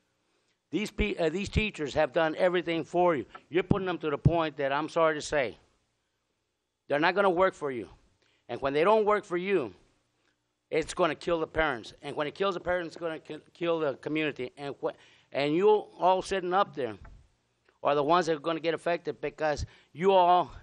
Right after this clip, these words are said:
do have a right to make a decision to say no. Our, the people right here, take a look at it.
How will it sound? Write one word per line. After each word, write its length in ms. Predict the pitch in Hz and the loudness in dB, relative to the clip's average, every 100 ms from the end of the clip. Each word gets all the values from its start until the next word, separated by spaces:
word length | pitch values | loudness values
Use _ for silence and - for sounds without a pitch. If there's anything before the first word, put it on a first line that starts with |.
| _ _ 131 | _ _ -2
do 180 | 202 | 2
have 260 | 180 175 165 | 4 4 4
a 120 | 156 | 2
right 340 | 131 147 165 165 _ _ _ | 2 2 2 -2 _ _ _
to 80 | 131 | -4
make 220 | 143 160 | -2 -2
a 60 | 139 | -4
decision 500 | 135 143 160 165 143 | -4 -2 -2 -4 -6
to 120 | 143 | -8
say 200 | - 139 | -4 -4
no. 400 | 135 139 120 80 _ _ _ _ _ | 0 2 2 0 _ _ _ _ _
Our, 220 | - 196 - | 2 2 2
the 140 | 156 | 0
people 340 | 170 220 - 202 | 2 2 2 4
right 220 | 185 185 | 4 4
here, 240 | 185 202 | 0 0
take 240 | 147 175 185 | 0 -4 -2
a 60 | |
look 260 | 202 208 208 | -2 -2 -4
at 60 | 143 | -8
it. 140 | 107 | -8